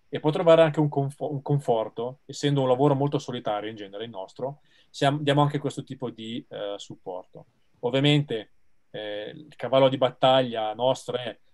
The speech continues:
la tutela del, del diritto d'autore, tra i tanti nostri cavalli di battaglia, però è quello che emerge, e la,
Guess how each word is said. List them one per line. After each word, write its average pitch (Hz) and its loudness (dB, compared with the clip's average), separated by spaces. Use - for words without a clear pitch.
la 101 -10
tutela 123 0
del, 107 -6
del 98 -14
diritto 113 -12
d'autore, 117 0
tra 101 -8
i 98 -10
tanti 104 -10
nostri 104 -14
cavalli 110 -10
di 107 -16
battaglia, 120 -2
però 107 -8
è 101 -8
quello 107 -10
che 101 -14
emerge, 107 -8
e 156 4
la, 113 -4